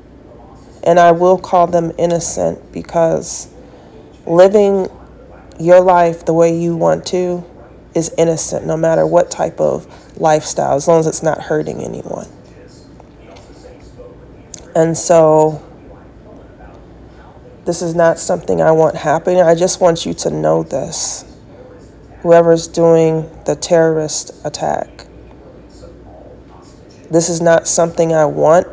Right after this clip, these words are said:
and there's gonna be consequences for this type of behavior. It's called karma.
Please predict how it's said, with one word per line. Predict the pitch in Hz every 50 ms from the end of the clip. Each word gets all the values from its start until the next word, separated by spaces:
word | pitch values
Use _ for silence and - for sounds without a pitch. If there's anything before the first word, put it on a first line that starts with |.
| - -
and | - 160 156
there's | 160 160 165 165 165 165
gonna | - 170 160 151 147
be | 147 156 156
consequences | - - - 175 170 190 - - - - - - 165 139 - - - - - - - - - - - - - - - - - - - - - - - - - - - - - - - - - - - - - - - - - - - - - - - - - - - - - - - - - -
for | - - 160 151
this | 151 160 160 - -
type | - 175 160 156 160 -
of | 156 151
behavior. | 160 - 147 143 156 160 160 165 165 165 - - - - 160 - -
It's | 214 - -
called | - - 196 170 160 - -
karma. | - - 165 151 151 147 143 - - - -